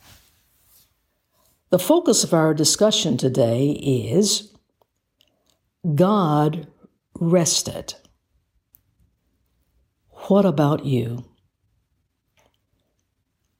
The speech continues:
God rested. What about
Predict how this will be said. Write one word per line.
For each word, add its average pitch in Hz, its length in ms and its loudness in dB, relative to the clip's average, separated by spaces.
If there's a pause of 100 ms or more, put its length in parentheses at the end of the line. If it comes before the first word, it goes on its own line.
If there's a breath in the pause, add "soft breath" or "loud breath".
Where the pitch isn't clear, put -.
(260)
God 139 760 2 (560)
rested. 160 800 -2 (1800)
What 170 420 2
about 131 640 0